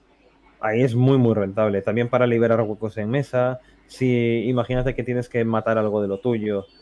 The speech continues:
eh, y no tienes algo contra lo que chocar, o tienes el hechizo este que hace,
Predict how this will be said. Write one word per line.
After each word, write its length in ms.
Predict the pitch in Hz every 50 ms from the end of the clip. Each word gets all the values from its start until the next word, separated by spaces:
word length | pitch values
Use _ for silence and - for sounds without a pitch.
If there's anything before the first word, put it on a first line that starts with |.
| _ _ _ _
eh, 520 | - 113 110 107 107 104 104 101 98 95 - -
y 100 | 127 127
no 140 | 123 123
tienes 340 | 117 123 120 120 113 - - - - -
algo 260 | 113 120 117 110 107
contra 200 | 117 113 113 113
lo 120 | 107 104
que 100 | 104 101
chocar, 420 | - - - 110 107 107 104 - -
o 80 | - 107
tienes 240 | 120 113 117 117
el 80 | 120 107
hechizo 540 | 101 101 - - 123 117 117 - 113 107 107
este 220 | 110 - - 110
que 100 | - 110
hace, 480 | 101 - - 113 107 104 101 101 98